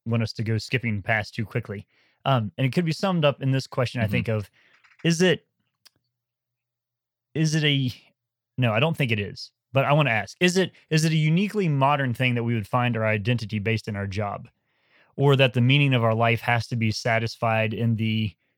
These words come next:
Speaker 1: nine hours a day we're at work or whatever it is? Um, like, the, uh, the, it almost feels like we, we've lived in a time in which our life needs to fit into our job, not our job into our life. And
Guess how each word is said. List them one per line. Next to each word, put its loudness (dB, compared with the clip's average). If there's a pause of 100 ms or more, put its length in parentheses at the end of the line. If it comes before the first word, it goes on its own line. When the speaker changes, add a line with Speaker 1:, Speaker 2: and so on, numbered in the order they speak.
Speaker 1:
nine 2
hours 2
a -4
day -2
we're -4
at -4
work -8 (100)
or -2
whatever -2
it -6
is? -10 (500)
Um, 2 (260)
like, 2 (120)
the, -2
uh, -2 (320)
the, -2 (300)
it 2
almost 0
feels -4
like 0
we, -6 (360)
we've -2
lived 2
in 0
a -2
time 0
in -2
which -2
our -2
life 2
needs -2
to -6
fit -2
into -2
our 0
job, 0
not -2
our -4
job 0
into -4
our -4
life. -2 (560)
And 2